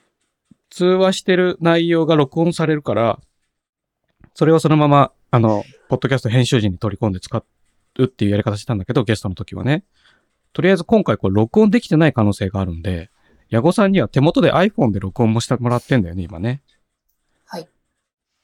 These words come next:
Speaker 1: そうなんですよ。で、後でそのi-、iPhoneで撮った音声ファイルをガチャンコして、まあ、どっちかいい方のトラックを使えばいい。けど、まあ、最悪、これでも使い方がわからなすぎて、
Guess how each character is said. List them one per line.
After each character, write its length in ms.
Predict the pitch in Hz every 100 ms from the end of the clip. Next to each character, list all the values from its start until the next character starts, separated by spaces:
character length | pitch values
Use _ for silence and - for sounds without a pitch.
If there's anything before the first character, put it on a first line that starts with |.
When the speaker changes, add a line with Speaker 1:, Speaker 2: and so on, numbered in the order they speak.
| _ _
Speaker 1:
そ 160 | 156
う 60 | 139
な 80 | 90
ん 40 |
で 60 | -
す 40 |
よ。 60 | 113
で、 80 |
後 220 | 151 - 113
で 160 | 98
そ 140 | - 98
の 140 | -
i-、 140 | 123 117 -
iPhone 280 | 135 139 113
で 100 | 95
撮 100 | 113
っ 60 | - -
た 240 | 254 - _ _ _ _ _
音 160 | 135 120
声 200 | - 110
フ 100 | 127
ァ 120 | 113
イ 20 |
ル 240 | 98 98 - _
を 140 | - 127
ガ 120 | 117
チ 80 | 117
ャ 60 |
ン 20 |
コ 100 | 101
し 100 | 98
て、 240 | - 156 - _ _ _ _ _ _ _ _ _
ま 140 | - 107
あ、 20 |
ど 120 | 143
っ 40 |
ち 80 | -
か 100 | -
い 60 | -
い 60 |
方 120 | 139 104
の 80 |
ト 120 | 95 107
ラ 80 |
ッ 40 | -
ク 80 | -
を 40 |
使 180 | - 104
え 40 |
ば 120 | 95
い 20 | -
い。 140 | - _ _ _ _ _ _ _ _ _ _ -
け 80 |
ど、 220 | 98 107 - _ - -
ま 60 | 117
あ、 20 |
最 340 | - 220 233
悪、 380 | 240 - 226 214 - - 320 311 277 - - _
こ 180 | - 180
れ 300 | 185 180 170
で 100 | 156
も 320 | 160 110 95 - _
使 220 | - - 170
い 60 |
方 180 | 175 175
が 80 | 147
わ 140 | 120
か 100 | -
ら 80 | 156
な 100 | 156
す 140 | -
ぎ 100 | 139
て、 300 | 107 95 95